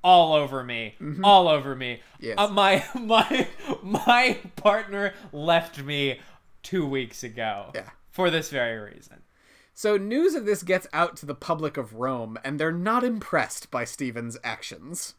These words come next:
Speaker 1: I, yeah, I should certainly hope not. <laughs>
Speaker 2: They thought that what he had done would incur the wrath of God,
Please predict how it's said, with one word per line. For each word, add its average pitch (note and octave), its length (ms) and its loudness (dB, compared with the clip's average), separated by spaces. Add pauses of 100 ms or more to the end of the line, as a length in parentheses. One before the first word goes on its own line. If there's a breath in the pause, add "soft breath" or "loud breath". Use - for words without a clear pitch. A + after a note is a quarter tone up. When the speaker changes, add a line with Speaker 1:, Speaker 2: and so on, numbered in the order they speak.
(140)
Speaker 1:
I, D#3 280 0
yeah, E3 180 -6
I E3 140 2
should E3+ 320 -8
certainly F3+ 800 -4
hope C#3+ 480 -6
not. E3 600 2 (160)
<laughs> - 140 -16
Speaker 2:
They A3 360 2
thought D#3+ 420 -4
that D#3 140 -8
what E3+ 160 -2
he F#3 120 -4
had E3 120 -4
done D3+ 300 -2
would C#3+ 160 -4
incur C#3+ 480 -4
the C#3 140 -4
wrath B2 340 -6
of C3 220 -12
God, B2+ 640 0